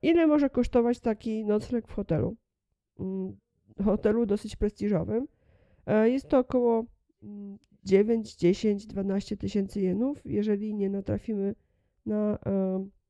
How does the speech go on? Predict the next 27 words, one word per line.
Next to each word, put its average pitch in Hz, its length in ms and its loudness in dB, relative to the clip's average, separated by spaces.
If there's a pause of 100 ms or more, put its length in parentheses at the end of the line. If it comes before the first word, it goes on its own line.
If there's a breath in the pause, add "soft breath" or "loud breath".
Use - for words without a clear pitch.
(100)
jakąś 196 380 -2
super 180 420 0
promocję. 208 540 2 (600)
Czyli 262 420 0 (400)
po, 233 160 4 (360)
można 247 280 8
w 233 40 4
zasadzie 220 240 0
powiedzieć, 208 300 0
że 220 80 -2
powyżej 214 420 2
trzystu, - 300 -10 (240)
trzystu - 380 0
złotych 202 520 2 (100)
za, 196 380 0 (180)
e, 190 40 -10
pokój. - 360 -6 (580 soft breath)
Przy 247 160 2
czym 269 320 2
fajne 294 300 4
jest 269 200 0
to, 262 180 4
że 240 380 0
w 240 40 -6
Japonii 247 400 0
bardzo 240 320 2
często, 226 540 2